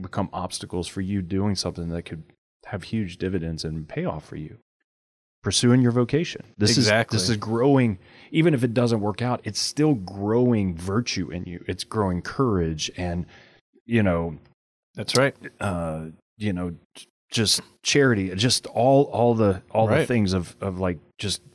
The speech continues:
Speaker 1: pushing you to, to overcome fear and failure.
Speaker 2: When you talk about pursuing vocations, I mean, amongst young people, this, this phenomenon of just, like,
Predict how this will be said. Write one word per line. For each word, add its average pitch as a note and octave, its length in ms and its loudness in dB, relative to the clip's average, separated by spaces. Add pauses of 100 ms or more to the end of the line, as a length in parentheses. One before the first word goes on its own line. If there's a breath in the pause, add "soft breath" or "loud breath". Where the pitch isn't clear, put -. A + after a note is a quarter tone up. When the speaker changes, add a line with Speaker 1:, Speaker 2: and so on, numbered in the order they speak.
(540)
Speaker 1:
pushing C3+ 400 0
you F2 160 2
to, E2 320 -2
to - 160 -10
overcome F#2 400 -2
fear E2+ 400 0
and D2+ 120 -8
failure. F#2 480 0 (260)
Speaker 2:
When A2+ 200 4
you A2 240 2
talk A#2 140 2
about G#2+ 180 4
pursuing G#2+ 320 -2
vocations, F#2+ 580 -2
I F#2 40 -6
mean, F#2 360 -2 (1080 loud breath)
amongst A2 400 2
young F#2+ 160 -2
people, G2 300 -8
this, F#2+ 200 -6
this - 180 -8
phenomenon G2 540 0
of F2+ 80 -6
just, F#2 240 -8
like, F#2 180 -8